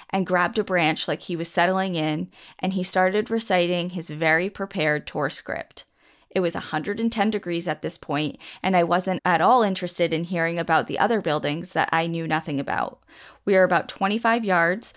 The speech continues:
or twenty-three meters for your metric system listeners, from the Starr House while he was giving this speech. All I wanted to do was to take my camera and get closer to that house. The house is deteriorating rapidly, and visitors are no longer inside,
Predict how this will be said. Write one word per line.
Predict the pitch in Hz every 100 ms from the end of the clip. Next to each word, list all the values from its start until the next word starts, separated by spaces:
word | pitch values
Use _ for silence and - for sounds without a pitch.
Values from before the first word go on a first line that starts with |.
| - -
or | 165
twenty-three | - 196 185 208 185
meters | 175 175 165 170
for | -
your | 165
metric | 165 175 - 156
system | - - 180
listeners, | 139 160 - 156 156 185 - -
from | 196 180
the | 180
Starr | - 196 185
House | 180 151 170 - - -
while | - 190
he | - 208
was | 220
giving | - - 170
this | 151 156
speech. | - 143 - - - _ _ _ _ -
All | 196 208
I | 233
wanted | 226 214 220
to | 220
do | 180 160 160
was | 160
to | - -
take | - 160
my | 202
camera | 196 180 165 165 160 -
and | 165
get | 160 -
closer | - 160 165
to | 165 160
that | 147 127
house. | 180 - - 190 - - _ _ _ _ _ _ -
The | 202
house | 185 196 220
is | 226
deteriorating | 247 240 202 175 175 170 170 175
rapidly, | 160 160 160 147 131 135 139
and | 175 170
visitors | 175 180 185 190
are | -
no | 180 175 175
longer | 160 165 165
inside, | - 160 - 160 - 104